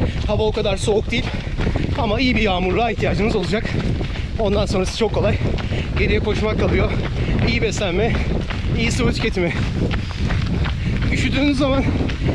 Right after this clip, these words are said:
su içme ihtiyacı duymuyorsunuz ama mutlaka tüketin. Dehidre olmayın. Evet, kilometre beşe yaklaşıyor. Ee, Adatepe'ye gidiyoruz.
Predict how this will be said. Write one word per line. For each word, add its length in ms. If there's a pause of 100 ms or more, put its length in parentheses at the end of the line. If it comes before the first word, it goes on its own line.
(120)
su 140
içme 220
ihtiyacı 360
duymuyorsunuz 400
ama 200 (680)
mutlaka 400
tüketin. 460 (1800)
Dehidre 320
olmayın. 440 (960)
Evet, 120 (280)
kilometre 440 (580)
beşe 220
yaklaşıyor. 520 (960)
Ee, 380 (240)
Adatepe'ye 420
gidiyoruz. 420